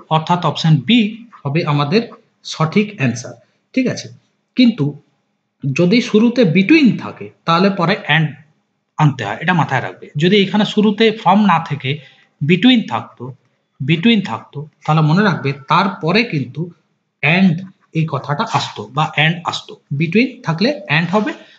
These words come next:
আর যদি from থাকে তাহলে to হবে। চলো পরের প্রশ্ন, he died dash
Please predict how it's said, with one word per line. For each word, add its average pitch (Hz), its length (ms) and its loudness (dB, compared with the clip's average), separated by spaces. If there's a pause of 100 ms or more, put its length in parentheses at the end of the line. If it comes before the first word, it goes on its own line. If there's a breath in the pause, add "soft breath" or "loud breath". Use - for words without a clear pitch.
(120)
আর 139 140 -2
যদি 151 120 -2 (100)
from 214 160 4 (140)
থাকে 160 180 -4 (120)
তাহলে 165 200 4 (420)
to 233 80 6 (120)
হবে। - 180 -10 (360)
চলো 139 160 0 (120)
পরের 208 260 2
প্রশ্ন, - 220 -10 (840)
he 233 80 4 (180)
died 151 300 0 (500)
dash 240 320 0